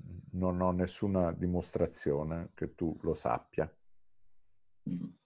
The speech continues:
Speaker 1: La, a-, articolare un pensiero in parole,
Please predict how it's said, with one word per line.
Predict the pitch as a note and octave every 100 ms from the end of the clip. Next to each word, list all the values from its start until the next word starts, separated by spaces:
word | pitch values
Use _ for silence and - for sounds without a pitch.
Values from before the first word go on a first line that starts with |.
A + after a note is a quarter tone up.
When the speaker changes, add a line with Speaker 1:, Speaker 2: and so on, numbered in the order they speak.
| _ _ _ _ _ - _ _ _ _ - - - - - -
Speaker 1:
La, | G#2 -
a-, | A2+ A2+
articolare | - A2 - B2 C3+ C3+ D#3+ C3+ F#2 E2 E2
un | A2+ G#2
pensiero | A2 G#2+ G2+ - D3 C3 G2+ -
in | G2 F#2
parole, | G2+ G2 F2+ D#2 D#2 G#2+ E3